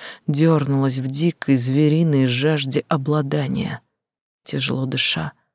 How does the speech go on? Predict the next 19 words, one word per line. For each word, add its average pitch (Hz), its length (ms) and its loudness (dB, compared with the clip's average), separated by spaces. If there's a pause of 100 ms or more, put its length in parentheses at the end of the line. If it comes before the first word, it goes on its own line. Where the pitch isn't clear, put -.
(680)
слова 165 560 0
сказать 147 560 -4
не 131 140 0
может, 139 520 -6 (460)
смотрит 151 560 -2
на 139 80 2
неё — 135 440 0 (500)
на 151 180 0
кожу 143 360 -2
молочную, 135 760 -2 (300)
на 156 180 4
глаза 156 580 2
широко - 540 -4
распахнутые, - 960 -4 (240)
в - 100 -14
которых 151 640 0
его 147 260 2
собственные 135 1000 -2
отражаются. - 1040 -2